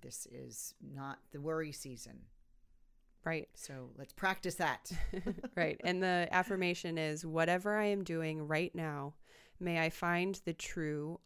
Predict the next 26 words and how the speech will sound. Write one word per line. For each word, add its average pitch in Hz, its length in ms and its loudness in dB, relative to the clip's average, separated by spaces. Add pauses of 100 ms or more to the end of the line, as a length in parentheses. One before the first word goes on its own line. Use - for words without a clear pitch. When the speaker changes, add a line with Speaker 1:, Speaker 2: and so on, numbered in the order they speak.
Speaker 2:
awe-inspiring 165 1080 2
beauty 147 580 -4
and 160 120 -2
express 160 520 -2
that - 240 -2
feeling 156 400 -4
throughout 151 480 0
my 156 180 -4
body. 143 580 -2 (520)
I - 120 -2
Speaker 1:
Mm. 143 40 0
Speaker 2:
smile." 147 600 -4 (220)
So - 60 -12
Speaker 1:
Mm-hmm. 127 260 -2
Speaker 2:
this 196 160 2
is, 190 140 4
again, 151 340 2
that, 139 240 0 (480)
that - 240 0 (220)
it's 156 240 -4
totally 180 640 4
about 151 460 2
that 147 340 4 (840)
inward 190 880 6 (320)
feeling 175 760 6
of 151 420 0